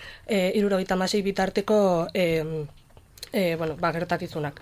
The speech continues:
Beraz, e, kasu honetan, e, legez ez dira memorialekuak, baino beste ga-, beste gauza bat da, bai norbanako bakoitzak, bai talde bakoitzak, e, horren inguruko, e, ikuspegia.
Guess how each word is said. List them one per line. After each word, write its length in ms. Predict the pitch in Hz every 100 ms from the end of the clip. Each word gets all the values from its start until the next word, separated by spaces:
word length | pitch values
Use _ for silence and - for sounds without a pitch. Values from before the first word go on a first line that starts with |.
| - - - - 214
Beraz, 380 | 208 170 160 -
e, 160 | 185 -
kasu 300 | 202 202 202
honetan, 480 | 208 214 170 156 175 -
e, 340 | 185 175 170 196
legez 500 | 185 180 185 175 -
ez 160 | 190 190
dira 300 | 185 190 262 - 220
memorialekuak, 840 | 196 202 208 196 196 220 226 233 214
baino 400 | 196 190 208 214
beste 320 | 185 - 190 190
ga-, 360 | 190 190 190
beste 600 | 214 196 196 - 196 190 190
gauza 240 | 185 190
bat 160 | 180 175
da, 140 | 190 190 170 165 - - - - -
bai 200 | 196 196
norbanako 520 | 180 170 180 190 190
bakoitzak, 540 | 185 185 185 - 208 185
bai 220 | 180 180
talde 340 | - 180 180
bakoitzak, 720 | 175 180 180 - 208 175 170
e, 400 | 180 170 165 160 -
horren 360 | 185 180 175
inguruko, 840 | 180 180 175 180 170 190 185 160 156
e, 320 | 175 160 151 151
ikuspegia. 600 | 160 170 - 156 147